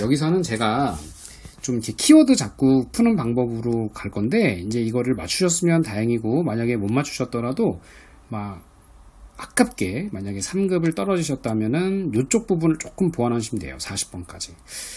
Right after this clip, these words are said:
자, 그러면 사십일 번부터는 어땠을까? 더 어렵죠. 예, 쉽지 않습니다. 예. 제가 여기 사실 근현대사 전공인데요. 대학원에서. 네. 그 내용들을 보면은 사실 저는 "아, 이거 이렇게 냈네." 뭐 이렇게 얘기를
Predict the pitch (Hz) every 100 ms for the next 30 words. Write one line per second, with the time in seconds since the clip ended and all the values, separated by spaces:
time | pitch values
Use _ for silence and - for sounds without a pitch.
0 | - - - 95 110 139 214 220 220 214
1 | 247 220 208 202 - 143 - 120 90 -
2 | - 107 110 - - 82 - 87 82 -
3 | - - - 85 85 78 - 82 82 85
4 | 87 - - - - 135 160 143 165 165
5 | 170 190 135 165 175 147 139 113 113 113
6 | 117 107 110 95 143 175 104 - - -
7 | - - - - - - - 107 110 107
8 | 95 120 175 220 113 113 110 - - -
9 | - - 131 127 180 185 180 165 156 180
10 | 165 156 170 117 123 151 92 98 104 151
11 | 117 - 196 110 87 92 147 139 95 101
12 | 110 107 120 123 117